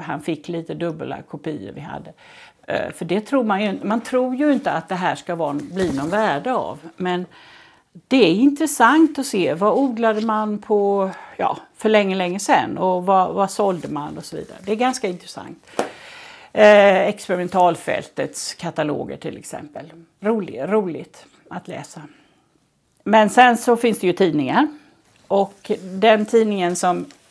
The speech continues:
alltså Olle är ju lite grann, han insisterar på att vi ska prenumerera på en massa tidningar. Och jag hinner inte läsa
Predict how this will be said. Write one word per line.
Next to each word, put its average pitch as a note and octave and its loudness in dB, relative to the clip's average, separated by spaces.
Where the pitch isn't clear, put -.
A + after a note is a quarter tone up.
alltså F3+ -2
Olle G#3+ 4
är F3+ 2
ju E3+ -2
lite F3 -4
grann, D#3 -2
han F3+ -4
insisterar F3 -6
på D#3 -6
att - -8
vi D3+ -8
ska - -10
prenumerera D#3 -6
på D#3 -12
en C#3+ -10
massa C#3+ -10
tidningar. D3+ -16
Och D#3+ -10
jag D#3+ -8
hinner E3+ -6
inte G#3 -8
läsa D#3+ -12